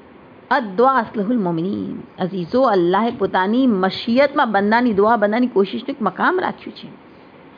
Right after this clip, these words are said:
પણ આપણે વાજિબ નમાઝ પછી હાથોને બુલંદ કરીને અલ્લાહ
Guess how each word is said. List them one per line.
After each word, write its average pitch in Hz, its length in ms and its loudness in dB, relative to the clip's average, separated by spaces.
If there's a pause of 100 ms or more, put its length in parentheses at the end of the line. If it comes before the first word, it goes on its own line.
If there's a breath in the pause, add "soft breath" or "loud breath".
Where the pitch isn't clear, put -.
(540 loud breath)
પણ 233 80 2 (100)
આપણે 233 640 0 (1200)
વાજિબ 185 460 0
નમાઝ 180 380 2 (120)
પછી - 360 -12 (400)
હાથોને 196 400 0
બુલંદ 196 440 2
કરીને 196 320 0
અલ્લાહ 196 340 2